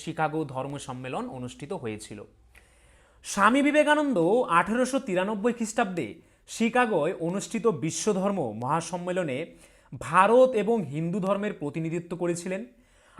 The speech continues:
আঠেরোশো তিরানব্বই খ্রিস্টাব্দের এগারো থেকে সাতাশে সেপ্টেম্বর পর্যন্ত অনুষ্ঠিত এই মহাসম্মেলনটি ছিল বিশ্বের প্রথম ধর্মীয় মহাসম্মেলন। সমগ্র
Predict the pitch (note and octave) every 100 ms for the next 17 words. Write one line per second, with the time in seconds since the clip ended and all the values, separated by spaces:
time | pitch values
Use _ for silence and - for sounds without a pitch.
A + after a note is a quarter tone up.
0 | _ D3 G3 B3 B3+ B3+ - F#3 G3 G#3+
1 | A#3 A#3 A3+ - G#3+ F#3 A#2 G2 - _
2 | _ C#3 E3 F#3+ F#3+ G3 G3+ D3+ C3+ E3
3 | F3+ G3+ F#3+ G3+ G3 F#3+ G3 E3 G3+ F#3
4 | E3+ C3+ D3 - E3+ C#3 F2+ - _ _
5 | - F3 F#3 D3 D#3+ E3 E3+ E3 D#3+ D#3
6 | D3+ - D3 C3+ - - _ - F#3+ -
7 | - A3 A3 F3+ F#3+ F#3 G#3 G#3 F#3+ D3+
8 | E3+ F#3 F#3+ F#3+ F3 D#3+ E3 E3 E3 D#3+
9 | D3+ B2+ G#2 - - _ _ _ _ -
10 | F#3+ G#3 B3+ C4